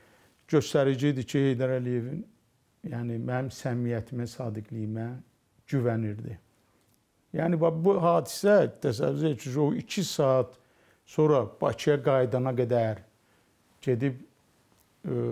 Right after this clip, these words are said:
Namiq müəllimlə görüşənə qədər nə qədər həyəcanı yaşamaq, eləmək, bu özü nə kimi hadisə. O qədər belənkini hadisələr olmuşdu ki, bilmirəm, iki mininci il idi ya,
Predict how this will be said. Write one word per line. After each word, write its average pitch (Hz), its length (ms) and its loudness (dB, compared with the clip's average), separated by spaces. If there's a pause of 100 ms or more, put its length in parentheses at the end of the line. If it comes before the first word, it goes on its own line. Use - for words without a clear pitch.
(260)
Namiq 127 400 -4
müəllimlə 123 540 -4
görüşənə 131 460 -2
qədər 127 260 0
nə 127 100 -4
qədər 117 220 0
həyəcanı 120 500 2
yaşamaq, 110 600 -8
eləmək, 62 500 -8 (320)
bu 143 220 0
özü 139 240 -2 (840)
nə 127 240 -2
kimi 120 240 -8
hadisə. 107 220 -8
O 170 100 2
qədər 170 220 2
belənkini 143 500 -2
hadisələr 127 540 -4
olmuşdu 120 480 -8
ki, - 80 -12 (960)
bilmirəm, 175 480 2
iki - 200 -8
mininci 151 460 0
il 202 220 -4
idi 139 240 -6
ya, 123 180 -2